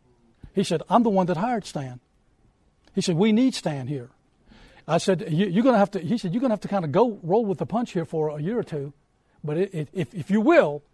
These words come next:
it's really gonna be good." And I said, "Man, I am so sorry."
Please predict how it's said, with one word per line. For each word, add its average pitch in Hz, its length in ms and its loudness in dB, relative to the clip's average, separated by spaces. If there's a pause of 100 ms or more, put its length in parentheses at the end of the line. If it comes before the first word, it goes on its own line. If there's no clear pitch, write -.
(520)
it's 160 120 -8
really 202 160 4
gonna 170 160 0
be 156 120 -2
good." 127 280 -6 (160)
And 139 100 -10
I 147 80 -6
said, 123 200 -12
"Man, 160 220 -8
I 156 120 -10
am 120 100 -14
so 147 180 -12
sorry." 139 360 -16